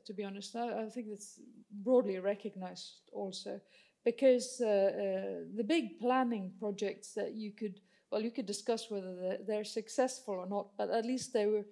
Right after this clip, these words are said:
successful in the sense that they solved a problem. Just after the war, Fyllingsdalen, Åsen, and Loddefjord, there were people living in tents because there were, there wasn't enough materials, there wasn't enough housing.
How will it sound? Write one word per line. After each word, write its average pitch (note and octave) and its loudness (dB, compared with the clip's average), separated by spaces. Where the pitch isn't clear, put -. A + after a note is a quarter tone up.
successful B3 0
in G3+ -2
the G#3 -8
sense A#3+ -2
that G#3 -6
they G#3 -2
solved G#3+ -2
a F#3+ -2
problem. F#3+ -2
Just C#4 0
after A#3+ 2
the G#3+ 0
war, C4+ 2
Fyllingsdalen, A#3 0
Åsen, A3 -2
and G3+ -4
Loddefjord, G3+ -2
there D#4 -2
were D4+ 4
people D4 0
living B3 4
in G#3 -4
tents G3 -2
because G#3 -8
there G#3+ -2
were, G#3+ -2
there A3 -4
wasn't C4 -2
enough A3+ 0
materials, A3 0
there G#3 -6
wasn't G3 -8
enough F#3 -10
housing. F#3 -6